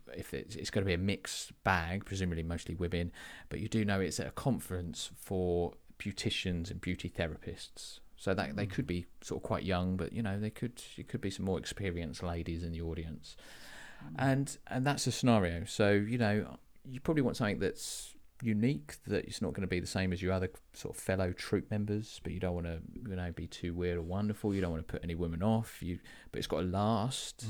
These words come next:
Speaker 1: you
Speaker 2: Mm.
Speaker 1: know, if you're dancing for quite a long time. It's,
Speaker 2: Mm.
Speaker 1: so, so what you thinking? What you
Speaker 2: Well,
Speaker 1: thinking?
Speaker 2: I've got it, mate. Got it.
Speaker 1: Sh-, too, too easy.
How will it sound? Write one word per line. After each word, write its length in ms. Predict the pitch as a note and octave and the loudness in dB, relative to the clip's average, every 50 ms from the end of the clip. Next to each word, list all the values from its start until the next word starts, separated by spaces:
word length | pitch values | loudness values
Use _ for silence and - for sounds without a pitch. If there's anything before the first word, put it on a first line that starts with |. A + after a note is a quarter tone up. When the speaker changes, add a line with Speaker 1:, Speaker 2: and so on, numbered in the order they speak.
| A2 A2 A2 | -2 -2 0
Speaker 1:
you 80 | G2 F#2 | 0 0
Speaker 2:
Mm. 20 | |
Speaker 1:
know, 120 | F2+ F#2 F#2+ G2 G2 F2 | 0 0 0 0 0 -2
if 160 | E2 F2+ - - | -4 -6 -4 -2
you're 180 | F2 F2+ F2 - - - - | -2 -2 -2 -4 -10 -12 -6
dancing 540 | - F#2+ G2 G#2 G2 - - - G#2 G#2 G#2 | -2 0 0 0 0 -2 -2 0 0 0 0
for 140 | - - - | 0 -4 -6
quite 200 | - - - - | -4 -4 -4 -2
a 20 | F#2 | -2
long 160 | F#2+ G2 F#2+ | -2 -2 -2
time. 480 | - - A#2+ A2 A2 A2 G#2+ G#2 G#2 G2 | -2 -2 -2 0 0 0 0 0 -2 -2
It's, 160 | - - A#2 | -4 -6 -6
Speaker 2:
Mm. 460 | A2 A2 A2+ A2 G#2+ G2+ G2+ G2 F#2+ F2+ - - | -6 -4 -4 -4 -4 -4 -6 -8 -8 -10 -12 -14
Speaker 1:
so, 280 | - - B2 A#2+ A#2 A#2 - - - | -4 0 2 2 2 0 -4 -14 -12
so 260 | - - - A#2 B2+ C3 - - - - - E3 E3 C#3+ - - - - - | -6 -2 0 0 0 -2 -8 -16 -20 -18 -16 -16 -16 -16 -18 -20 -20 -12 0
what 160 | - E3+ C3 G2+ | 4 4 4 4
you 60 | - | 2
thinking? 480 | - - F#2+ F2+ F2 - - - - - - - - - | 0 0 -2 -2 -2 -4 -8 -10 -12 -12 -16 -18 -8 -6
What 100 | - - | -4 -2
you 80 | - - - | -2 2 6
Speaker 2:
Well, 120 | C#3+ C3+ | 8 8
Speaker 1:
thinking? 260 | C3+ B2+ - - F2 | 8 6 4 2 2
Speaker 2:
I've 80 | B2 A#2 | 4 8
got 140 | C3+ B2 A2+ | 8 6 6
it, 80 | F#2 | 6
mate. 160 | F#2+ F#2+ F2+ - - - | 0 -2 -2 -4 -4 -4
Got 140 | - G2+ F#2+ | -2 -2 -4
it. 100 | F#2+ - - - - - - - - - - - - - - - | -4 -6 -8 -8 -8 -6 -4 -2 -4 -4 -4 -6 -8 -8 -8 -8
Speaker 1:
Sh-, 500 | - - - - - - - - - - - - | -6 -8 -6 -6 -8 -8 -10 -10 -10 -10 -6 -6
too, 180 | - - F3 | 0 0 0
too 240 | - - - D3+ B2+ | 2 6 6 8 10
easy. 360 | A2 G2+ F#2+ F2 E2 D#2+ - | 10 8 8 4 2 0 -2